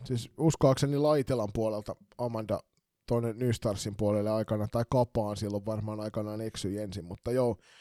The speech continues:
on hyvä maalivahti tällä kaudella tietysti S M-sarjassa, niin yli kahdeksankymmentä pinnaa torju runkosarjassa jo, ja nyt on vielä parantanut otteitaan sit tosta. Toi, mikä on tosi mielenkiintoista, niin hänelle tuli vetoja maalia kohti noissa kahdessa ensimmäisessä pelissä yhteensä neljäkymmentäseitsemän kappaletta.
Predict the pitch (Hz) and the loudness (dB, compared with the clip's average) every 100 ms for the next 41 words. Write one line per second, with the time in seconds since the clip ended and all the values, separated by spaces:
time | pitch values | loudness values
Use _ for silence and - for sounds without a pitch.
0 | - - - 196 190 175 214 170 156 180 | -20 -20 0 8 10 12 10 6 6 6
1 | 143 107 104 101 117 - 127 123 117 117 | 4 2 -2 -4 -6 -2 0 0 0 -2
2 | 113 113 123 113 110 120 123 117 110 117 | -2 -2 -2 -2 -2 -2 -2 -2 -2 -2
3 | 113 107 - 113 110 117 113 117 117 - | -2 -4 -4 -2 -2 -2 -2 -2 -2 -4
4 | 113 101 101 104 107 104 101 98 104 113 | -6 -4 -6 -6 -6 -6 -6 -6 -2 -2
5 | 110 104 95 _ _ _ _ _ 151 185 | 0 -2 -4 _ _ _ _ _ 4 6
6 | 156 127 120 117 113 120 117 120 117 120 | 6 4 2 -2 -2 -2 0 0 0 -2
7 | - 117 120 117 120 113 110 101 104 107 | -2 -2 -2 -2 -2 -2 -4 -4 -2 -4
8 | - 110 101 92 95 104 113 113 - 139 | -4 -8 -6 -6 -6 -4 -2 -2 0 2
9 | 208 226 180 139 151 147 160 135 107 120 | 2 2 2 4 4 4 2 0 -2 -4
10 | 113 - 110 110 _ _ _ _ _ - | -4 -4 -6 -6 _ _ _ _ _ -2
11 | 160 165 143 - 156 139 147 147 196 - | 0 2 2 6 4 4 -6 -4 -2 2
12 | 170 123 147 170 123 107 - 120 113 113 | 4 4 4 2 2 -2 0 0 0 -2
13 | 110 - 123 117 120 117 98 98 92 113 | -4 -2 -2 0 0 -2 -4 -6 -6 -4
14 | 104 139 143 110 104 120 120 104 - 110 | -2 0 0 -2 -2 -2 -4 -6 -4 -4
15 | 104 - 82 76 - - - - - - | -4 -6 -10 -8 -14 -12 -12 -10 -12 -16